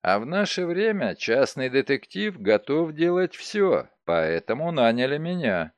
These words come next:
"Кто вас нанял?" "Кларк и Тилфорд". "А, эти подлые лжецы, что отняли у меня четыре года жизни". Он угрожающе замахал пальцем. "Ставлю вас в известность. Ничего не выйдет.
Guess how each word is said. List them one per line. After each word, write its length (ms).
"Кто 340
вас 260
нанял?" 640
"Кларк 520
и 100
Тилфорд". 840
"А, 720
эти 360
подлые 600
лжецы, 680
что 320
отняли 380
у 100
меня 320
четыре 440
года 320
жизни". 680
Он 300
угрожающе 760
замахал 540
пальцем. 760
"Ставлю 580
вас 260
в 100
известность. 1080
Ничего 920
не 180
выйдет. 760